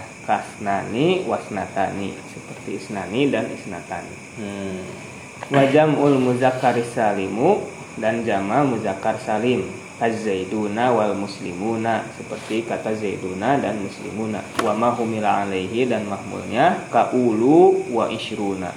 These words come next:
Speaker 1: seperti kata ulu dan ishruna. Wal asma'us sittatu, dan isim enam.
Speaker 2: Wis, udah enam, eh.
Speaker 1: Allati taqaddama zikruha, yang telah disebutkan. Fi alamatir raf'i, pada tanda rafa.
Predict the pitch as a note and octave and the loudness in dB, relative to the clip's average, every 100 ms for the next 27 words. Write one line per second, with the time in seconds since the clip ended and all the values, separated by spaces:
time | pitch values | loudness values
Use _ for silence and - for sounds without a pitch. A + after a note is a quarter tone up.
0 | - - C3+ B2+ - G2 - - G#2 G#2 | -10 -10 -8 -6 -6 -4 -4 -4 -2 4
1 | D3+ F#3 F#3+ B2+ G#2 G#2 - - G#2 F#2+ | 8 8 6 0 -4 -6 -10 -6 -4 -4
2 | F#2+ D#2 - - - - - - - - | -6 -10 -14 -18 -18 -18 -18 -18 -18 -18
3 | - - - - C3+ C#3 B2+ B2+ - B2+ | -18 -18 -18 -2 4 6 6 4 2 4
4 | C3+ C3+ - - C3+ B2 - G2 F#2 A#2 | 6 6 2 -2 -2 -2 0 -2 0 4
5 | D3+ G3 F#3 A#2+ A#2+ A2 G#2+ B2 B2 A#2 | 6 6 6 2 0 -4 -4 -2 -2 -2
6 | A#2 A#2+ G#2 E2 - G#2 - - - - | 0 2 2 -4 -10 -10 -10 -14 -16 -14
7 | - F#2+ F#2 F#2 F#2+ F#2+ - - - - | -12 -10 -8 -6 -6 -10 -12 -18 -18 -18
8 | - - - - - - - D3+ C#3+ C#3+ | -18 -18 -16 -16 -16 -10 2 4 6 6
9 | C#3+ C3+ C#3+ C3+ B2+ B2 A#2 A2 - G#2+ | 6 4 4 4 4 4 2 -2 -2 -2
10 | A2+ A2+ G#2+ G2 G#2 G2+ G2+ G2+ F#2+ F#2 | 4 4 4 0 -4 -2 -4 -6 -8 -8
11 | - G2+ G2+ G2+ G2 F#2 E2+ E2 - - | -4 0 2 4 2 0 -6 -12 -14 -16
12 | - - A#2 A2+ G#2 G#2 G2+ G2 F#2 G2 | -16 -10 -2 0 0 2 2 0 -2 -4
13 | F#2+ F2+ - G#2+ C#3+ D3+ G2+ G2+ F#2+ F#2+ | -4 -4 -6 0 0 2 0 -2 -2 -4
14 | F#2 F#2+ - - - | -6 -8 -10 -10 -10